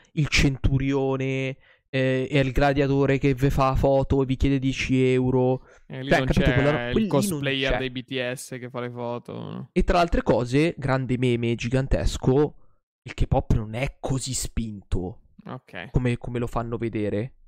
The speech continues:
Speaker 2: Non ballano ad ogni angolo della città, insomma.
Speaker 1: No.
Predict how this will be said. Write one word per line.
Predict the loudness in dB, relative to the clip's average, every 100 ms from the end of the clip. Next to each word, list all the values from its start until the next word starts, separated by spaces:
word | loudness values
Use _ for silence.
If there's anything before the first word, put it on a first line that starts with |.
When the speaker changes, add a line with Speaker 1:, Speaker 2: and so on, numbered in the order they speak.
| _ _ _ _ _ _ -14
Speaker 2:
Non | -10 -4
ballano | -4 -4 -6
ad | -6
ogni | -6 -8
angolo | -8 -10 -8 -8
della | -8 -10
città, | -12 -12 -12
insomma. | -12 -12 -12 -12 -14 _ _
Speaker 1:
No. | -2 0 -2